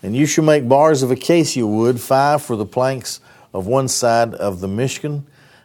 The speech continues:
and five bars for the planks of the second side of the Mishkan, five bars for the planks of the rear side of the Mishkan on the westward end. And the middle bar in the midst of the planks shall extend and penetrate from one end to the other.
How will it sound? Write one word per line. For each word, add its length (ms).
and 100
five 400
bars 340
for 140
the 100
planks 440
of 100
the 80
second 380
side 320
of 80
the 40
Mishkan, 480
five 400
bars 280
for 100
the 80
planks 420
of 100
the 80
rear 240
side 320
of 60
the 80
Mishkan 480
on 140
the 60
westward 520
end. 420
And 120
the 60
middle 220
bar 280
in 100
the 60
midst 320
of 60
the 80
planks 440
shall 280
extend 560
and 160
penetrate 500
from 180
one 140
end 180
to 60
the 160
other. 340